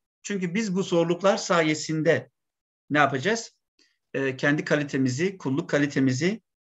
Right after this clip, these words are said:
Allah'a kul olma, insanın kamil olma noktasındaki seviyemizi artırmış olacağız. Dolayısıyla Allah bizi kendisine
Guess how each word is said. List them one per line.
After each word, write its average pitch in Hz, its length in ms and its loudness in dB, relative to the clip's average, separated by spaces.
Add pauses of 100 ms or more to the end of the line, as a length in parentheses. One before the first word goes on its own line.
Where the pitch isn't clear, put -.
(180)
Allah'a 139 500 4
kul 160 160 -2
olma, 131 500 0 (100)
insanın 135 360 2
kamil 143 300 4
olma 127 280 2
noktasındaki 131 840 0 (260)
seviyemizi 160 880 2
artırmış 123 480 -2
olacağız. 107 540 -6 (300)
Dolayısıyla 143 540 8
Allah 143 340 6
bizi 139 160 2
kendisine 143 640 2